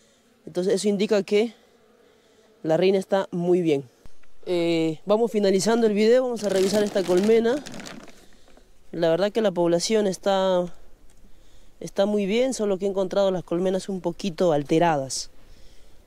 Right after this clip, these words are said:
Ya comenté los posibles motivos. Bien, son las cinco de la tarde ya también. No es una buena hora para revisar colmenas.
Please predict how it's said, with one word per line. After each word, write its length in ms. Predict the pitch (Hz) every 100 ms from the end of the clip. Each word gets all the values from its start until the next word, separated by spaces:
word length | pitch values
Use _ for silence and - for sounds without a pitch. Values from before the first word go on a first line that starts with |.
| -
Ya 160 | 160 170
comenté 440 | 180 175 160 180
los 160 | 180 170
posibles 460 | - 151 185 170 151
motivos. 680 | 143 - 202 185 285 - - - - - - - - - - - - - - - - - - - - -
Bien, 200 | 170 -
son 220 | 180 175
las 280 | 165 156 151
cinco 300 | - 190 170
de 60 |
la 80 | 160
tarde 300 | 190 185 160
ya 80 | 170
también. 420 | 170 160 214 269 - - - - - - - - - - - -
No 160 | 175
es 100 | 185
una 180 | 190 190
buena 280 | 165 175 170
hora 160 | 185 175
para 200 | 165 151
revisar 320 | 147 147 175
colmenas. 600 | 170 170 180 233 277 -